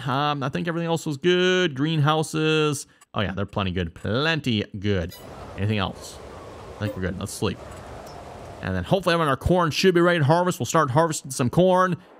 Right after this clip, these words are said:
And then we can get some corn over to the cereal factory. Or maybe next episode, we can actually have some cereal. I don't know. Can we have the cereal by next episode? We'll see what's here.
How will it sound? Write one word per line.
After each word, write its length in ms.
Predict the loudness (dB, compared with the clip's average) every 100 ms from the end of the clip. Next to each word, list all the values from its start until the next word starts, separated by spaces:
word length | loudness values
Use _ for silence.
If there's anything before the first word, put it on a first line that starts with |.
| -20 -20 -4
And 160 | 0 2
then 80 | 2
we 60 |
can 60 | 2
get 120 | 0
some 120 | -2
corn 380 | 2 4 4 4
over 200 | 4 2
to 160 | 2 0
the 80 |
cereal 360 | 2 2 4 4
factory. 400 | 4 0 2 2
Or 60 | 4
maybe 180 | 2
next 300 | 2 2 2
episode, 320 | 0 0 2 2
we 120 | 2 0
can 100 | 0
actually 240 | 2 2
have 160 | 2 0
some 120 | -2
cereal. 1500 | -2 -2 0 2 2 2 0 0 -2 -2 0 2 2 2 0
I 60 |
don't 80 | -2
know. 80 | -2
Can 140 | 0
we 40 | 0
have 140 | 0
the 80 | -4
cereal 320 | -4 0 0
by 180 | 0 -2
next 240 | 0 -2
episode? 300 | -2 -2 -2
We'll 100 | -2
see 160 | 0 2
what's 160 | 0 -2
here. 180 | -6